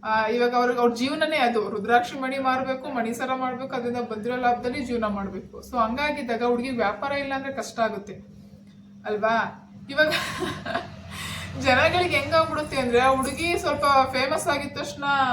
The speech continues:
ಅವಳು ಹೀರೋಯಿನ್ ಆಗ್ಬಿಡ್ತಾಳೆ, ದುಡ್ಡು ಕಾಸು ಬಂದ್ಬಿಡುತ್ತೆ ಅಂತ. ಇಲ್ಲ ಅಂತ ಹೇಳಲ್ಲ, ಅವ್ರವ್ರ ಅದೃಷ್ಟ.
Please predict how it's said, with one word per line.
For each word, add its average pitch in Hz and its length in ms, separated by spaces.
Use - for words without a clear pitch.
ಅವಳು 233 140
ಹೀರೋಯಿನ್ 294 360
ಆಗ್ಬಿಡ್ತಾಳೆ, 269 600
ದುಡ್ಡು 247 280
ಕಾಸು 269 240
ಬಂದ್ಬಿಡುತ್ತೆ 247 520
ಅಂತ. 233 180
ಇಲ್ಲ 240 340
ಅಂತ 294 240
ಹೇಳಲ್ಲ, 254 320
ಅವ್ರವ್ರ 220 280
ಅದೃಷ್ಟ. - 380